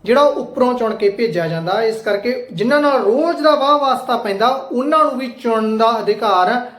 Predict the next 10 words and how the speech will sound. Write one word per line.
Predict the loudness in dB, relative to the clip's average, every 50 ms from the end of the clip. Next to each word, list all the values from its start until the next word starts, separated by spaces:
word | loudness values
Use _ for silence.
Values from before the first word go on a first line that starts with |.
| -20 _ _ -2
ਆਮ | 2 4 4 4 4 4 2 0 -4 -8 -12 -16 -20 -20 _ _ _ -6
ਲੋਕਾਂ | -2 0 0 0 2 2 2 2 2
ਨੂੰ | 2 0 -2
ਹੋਣਾ | -2 -2 -2 -4
ਚਾਹੀਦਾ। | -4 -4 -6 -4 -4 -4 -4
ਇਸ | -4 -4
ਕਰਕੇ | -4 -6 -6 -6 -2 -2 -2 -2 -2 -4 -4 -2
ਇਹ | 0 2 2 2 2 2 2
ਆ | 2
ਜਿਹੜੀ | 2 2 0 -2 -2 -4 -8 -10 -16